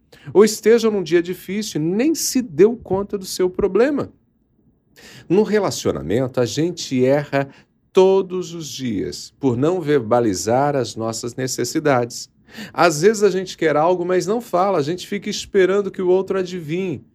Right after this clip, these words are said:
Eu adoraria que a Ruth lembrasse de tudo que eu preciso, mas seria exigir demais dela. Por isso, entenda,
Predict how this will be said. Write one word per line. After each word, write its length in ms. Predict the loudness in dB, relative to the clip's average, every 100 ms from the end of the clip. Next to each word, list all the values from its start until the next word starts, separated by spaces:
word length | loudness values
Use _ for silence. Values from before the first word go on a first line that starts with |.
| _ _ 2
Eu 240 | 6 6 6
adoraria 600 | 6 4 4 0 -4 -4
que 120 | -4
a 60 |
Ruth 300 | -2 -4 -6 -4
lembrasse 480 | -4 -2 -2 -4
de 100 | -8
tudo 240 | -8 -12 0
que 80 | 0
eu 80 |
preciso, 640 | 2 -2 -2 0 0 -2 -12 _ -20 -8
mas 240 | 0 0 0
seria 340 | -2 0 -2
exigir 540 | -4 -6 -6 -4 -4
demais 540 | -4 -4 -2 0 -2 0
dela. 420 | 2 2 -2 -8 _ _ _ _ _ _ _ _ 0
Por 140 | 2
isso, 220 | 2 -2 -6
entenda, 640 | -6 0 2 2 -2